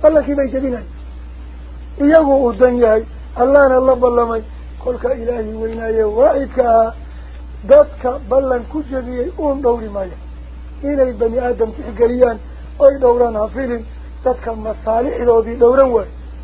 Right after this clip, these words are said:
iyo danihii u gaarka ahaana, Dan makhluuq kala fiirin maayaan. Idan, shirdiman qaliila, faasida, baaqiya, dad aad u xun wey.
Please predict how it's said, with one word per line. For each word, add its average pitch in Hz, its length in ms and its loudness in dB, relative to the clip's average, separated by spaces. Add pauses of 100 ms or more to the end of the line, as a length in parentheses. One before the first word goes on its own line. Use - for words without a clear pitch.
iyo 240 160 2
danihii 254 300 2
u 254 160 -4
gaarka 247 340 2
ahaana, 240 300 0 (460)
Dan 285 140 6 (160)
makhluuq 294 440 0
kala 254 220 2
fiirin 269 300 -6
maayaan. 247 360 0 (440)
Idan, 277 240 2 (500)
shirdiman 262 520 -4
qaliila, 233 540 0 (380)
faasida, 262 560 2 (440)
baaqiya, 254 580 4 (840)
dad 247 140 2 (120)
aad 339 240 6
u 359 140 -6
xun 240 220 -4
wey. 170 120 -10